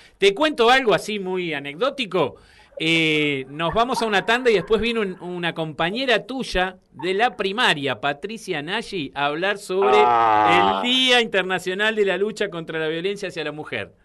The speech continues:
Speaker 2: Qué maravilla,
Speaker 1: <laughs>
Speaker 2: Patricia, qué maravilla.
Speaker 1: <laughs>
Speaker 2: Eh, una persona tan querida por todos los compañeros, las compañeras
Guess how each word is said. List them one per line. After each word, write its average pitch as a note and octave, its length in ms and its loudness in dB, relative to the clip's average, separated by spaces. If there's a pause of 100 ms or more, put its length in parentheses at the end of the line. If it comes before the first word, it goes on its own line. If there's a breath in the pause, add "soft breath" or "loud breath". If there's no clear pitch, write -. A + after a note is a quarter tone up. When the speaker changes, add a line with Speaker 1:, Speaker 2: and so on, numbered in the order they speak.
(120)
Speaker 2:
Qué A#2 160 2
maravilla, G#2+ 720 4
Speaker 1:
<laughs> - 160 0
Speaker 2:
Patricia, F#2+ 580 2
qué A2 120 4
maravilla. G2 720 2
Speaker 1:
<laughs> C3+ 80 -12 (360 loud breath)
Speaker 2:
Eh, G#2 580 2
una A#2 160 2
persona A2+ 480 2
tan B2+ 300 0
querida A2+ 400 4
por F#2+ 260 0
todos A2 320 4
los F#2+ 320 4
compañeros, F#2+ 720 2
las E2+ 100 -2
compañeras F2 800 0